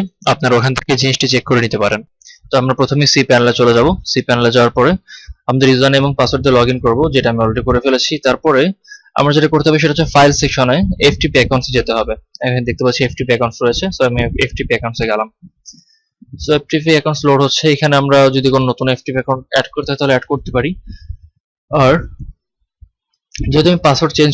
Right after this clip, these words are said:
করব, সেহেতু আমাদের already created যে এফটিপি অ্যাকাউন্ট রয়েছে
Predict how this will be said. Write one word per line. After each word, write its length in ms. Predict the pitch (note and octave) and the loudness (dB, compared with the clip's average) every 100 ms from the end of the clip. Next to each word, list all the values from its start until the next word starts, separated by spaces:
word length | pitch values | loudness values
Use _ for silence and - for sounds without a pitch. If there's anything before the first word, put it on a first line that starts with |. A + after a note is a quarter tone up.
| - | 2
করব, 240 | C#3 B2+ D#3+ | 0 2 0
সেহেতু 300 | - B2+ C3+ A#2+ | 0 0 0 0
আমাদের 200 | A#2+ B2+ - - | 0 -2 -2 0
already 400 | C#3+ D3+ E3 E3 E3+ | 2 4 2 2 0
created 300 | - D3 C#3+ C3 | 0 0 0 2
যে 80 | C3 A#2+ B2+ - | 2 2 0 -6
এফটিপি 220 | C3 - B2+ | -6 -2 -2
অ্যাকাউন্ট 200 | C3 B2 | -2 0
রয়েছে 260 | A#2+ - | 0 0